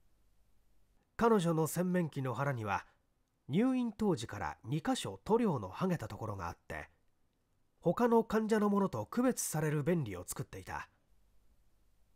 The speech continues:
それがない。今、斎藤によって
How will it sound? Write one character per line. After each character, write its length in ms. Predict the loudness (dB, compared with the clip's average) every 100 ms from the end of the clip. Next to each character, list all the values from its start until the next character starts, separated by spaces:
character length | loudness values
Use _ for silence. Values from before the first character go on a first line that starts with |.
| _ _ -20 _ _ _
そ 260 | -6 -4 -2
れ 120 | 0
が 220 | 0 -2
な 240 | -2 -2
い。 180 | -2 -6 _ _ _ _ _ -20 -20 _ _ _ _ _ _ _ _ _ _ _ _
今、 300 | 0 2 2
斎 240 | 0 -2 -2 0
藤 200 | 0 0
に 120 | 0
よ 100 | -2
っ 40 |
て 260 | -2 -2